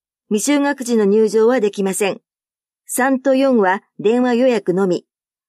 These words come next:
車一席は芸楽祭事務局で受け付けます。詳しくは区のホームページをご確認ください。区民招待の申し込み方法です。区内在住在勤在学の方を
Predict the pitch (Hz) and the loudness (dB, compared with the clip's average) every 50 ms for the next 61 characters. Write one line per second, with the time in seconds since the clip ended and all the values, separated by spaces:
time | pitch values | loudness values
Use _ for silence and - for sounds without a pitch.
0 | _ _ _ - - 240 226 269 262 262 269 262 247 - 233 202 - 196 190 185 | _ _ _ -8 -4 -2 0 0 0 0 0 -2 -2 -2 -4 -4 -2 -2 -2 -2
1 | 185 202 - _ _ _ - 185 233 247 247 262 262 262 - - 240 208 202 - | -2 -2 -6 _ _ _ -2 0 0 0 0 -2 -4 -4 -4 -4 -2 -2 -4 -4
2 | - 202 220 254 262 262 220 - 240 226 262 240 202 - 196 175 - - 196 180 | -4 -2 0 0 0 -2 -4 -4 0 0 0 0 0 -2 -4 -4 -2 -2 -2 0
3 | 175 202 - - - _ _ _ _ _ _ _ _ _ _ _ _ _ - - | 0 -2 -4 -6 -10 _ _ _ _ _ _ _ _ _ _ _ _ _ -4 -2
4 | 233 247 262 247 - - - - 381 381 359 - - - - 262 247 240 226 233 | -2 0 0 -2 -4 -4 -2 0 0 0 0 -2 -4 -4 -2 0 0 0 -2 -2
5 | 247 262 269 269 269 294 294 285 220 247 240 226 190 165 190 - 208 202 - 208 | -2 0 0 0 0 0 0 0 0 0 0 0 0 0 -2 -2 -2 -2 -2 0
6 | 196 208 202 - 214 214 202 - 233 202 - - _ _ _ _ _ _ _ _ | 0 0 0 0 -2 -4 -4 -4 -4 -4 -4 -8 _ _ _ _ _ _ _ _
7 | _ _ _ _ _ _ _ _ _ _ _ _ _ _ _ _ _ _ _ _ | _ _ _ _ _ _ _ _ _ _ _ _ _ _ _ _ _ _ _ _
8 | _ - - 247 233 285 302 277 - 320 311 294 277 - 233 214 208 190 190 185 | _ -4 -2 0 0 0 0 0 0 0 0 0 0 0 -2 0 0 0 0 0
9 | 180 196 226 254 247 - 240 233 233 214 214 226 233 214 190 190 180 165 165 214 | 0 0 0 0 -2 -2 -2 -2 -2 -2 0 -2 -2 0 0 0 0 0 0 0
10 | 208 - - _ _ _ _ _ _ _ _ _ _ _ _ _ _ _ _ - | -2 -4 -6 _ _ _ _ _ _ _ _ _ _ _ _ _ _ _ _ -4
11 | - 269 285 285 262 208 190 214 208 220 202 - 208 208 202 175 208 208 233 240 | -2 -2 0 0 0 0 0 0 0 0 0 2 2 2 2 2 0 -2 -2 -2
12 | - 247 247 233 226 240 240 240 233 226 226 233 226 220 - 233 226 240 208 175 | 0 0 0 2 2 0 0 0 0 0 0 0 -2 0 -2 -2 -2 0 0 2
13 | 175 190 | 0 0